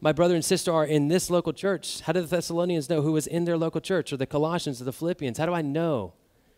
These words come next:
So we said, "Well, man, a really just a applicable, functional way of living this out together is let's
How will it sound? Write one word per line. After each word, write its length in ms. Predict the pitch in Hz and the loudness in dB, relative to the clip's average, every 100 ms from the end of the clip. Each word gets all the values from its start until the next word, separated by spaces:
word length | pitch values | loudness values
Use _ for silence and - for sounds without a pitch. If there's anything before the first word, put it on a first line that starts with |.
| _ _ _ _ _ _ _ _ _ _ | _ _ _ _ _ _ _ _ _ _
So 420 | - - 156 139 123 _ _ _ - | -10 0 2 2 0 _ _ _ -14
we 60 | |
said, 240 | 120 135 101 | -4 -2 0
"Well, 360 | 120 147 107 - | 0 -2 -4 -10
man, 280 | 131 127 135 | -4 -2 -2
a 120 | 113 | -4
really 540 | 98 107 131 139 143 - _ _ _ _ _ 131 | -2 0 2 2 -2 -12 _ _ _ _ _ -14
just 280 | 120 117 - _ | -6 -6 -8 _
a 80 | 120 - _ _ _ | -6 -6 _ _ _
applicable, 760 | - 120 127 151 147 135 147 151 | 0 2 2 -2 -4 -2 -2 -2
functional 580 | - - 131 - 156 127 | -4 -4 -4 -2 -4 0
way 240 | 120 131 | 2 2
of 180 | 127 104 | 0 -4
living 300 | 110 131 147 | 0 0 0
this 160 | 147 - | -2 -4
out 160 | 123 | -8
together 420 | - 110 113 127 120 - - | -6 -2 0 -2 -6 -16 -12
is 260 | - 123 - _ | -2 -2 -2 _
let's 640 | - 107 135 139 - - | -4 2 2 0 -4 -8